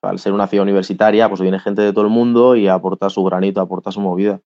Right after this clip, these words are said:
Entonces había de todo, tío, había, pf, conciertos, había batallas de break, eh, había exposiciones de graffiti, eh, peña sacando maquetas,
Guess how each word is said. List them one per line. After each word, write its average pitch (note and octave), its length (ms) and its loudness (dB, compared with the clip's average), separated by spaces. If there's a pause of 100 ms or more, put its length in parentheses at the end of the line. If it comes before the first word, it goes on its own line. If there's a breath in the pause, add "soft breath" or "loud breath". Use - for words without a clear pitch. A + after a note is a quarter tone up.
Entonces G2 380 -2
había G#2 240 4
de G#2 140 2
todo, G2+ 320 2
tío, G#2 200 0
había, G2 1080 2
pf, - 240 -20
conciertos, G2 760 0
había G2+ 220 0
batallas G2+ 360 -2
de G2+ 100 0
break, G2 460 0
eh, G2 160 -2
había G2+ 200 -2
exposiciones G2+ 480 -4
de G#2 60 -2
graffiti, G2 600 -4 (160)
eh, G2+ 540 0
peña G#2 240 -2
sacando G#2+ 760 0
maquetas, F#2+ 720 -2